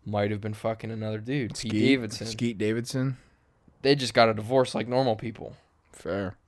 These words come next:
Speaker 1: So I think
Speaker 2: Actually, Kim divorced him.
Speaker 1: So Will's a cuck.
Speaker 2: Kim divorced him.
Speaker 1: Well, 'cause she was fucking other dude. She
Speaker 2: Yeah.
Speaker 1: was having jizzle on her. <laughs>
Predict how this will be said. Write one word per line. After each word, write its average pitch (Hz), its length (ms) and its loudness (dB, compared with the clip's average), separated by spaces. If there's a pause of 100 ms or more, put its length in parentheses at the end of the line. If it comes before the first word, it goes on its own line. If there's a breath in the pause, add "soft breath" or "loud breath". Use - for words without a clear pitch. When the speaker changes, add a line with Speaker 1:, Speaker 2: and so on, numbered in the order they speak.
Speaker 1:
So 104 400 0
I 104 80 0
think 120 300 0
Speaker 2:
Actually, 151 260 6
Kim 151 300 6
divorced 123 420 2
him. 110 100 0
Speaker 1:
So 135 120 8
Will's 131 320 4
a - 40 -10
cuck. - 520 -2 (220)
Speaker 2:
Kim 151 160 -2
divorced 107 400 -4
him. 85 340 -10 (840)
Speaker 1:
Well, - 140 -14
'cause 170 200 -4
she - 120 -2
was 107 120 -2
fucking 117 340 -2
other 104 120 -10
dude. 139 400 -6
She 55 140 -6
Speaker 2:
Yeah. 147 100 -4
Speaker 1:
was - 120 -4
having 110 360 -2
jizzle 117 420 -2
on 90 120 -8
her. 117 260 -10 (400)
<laughs> - 80 -2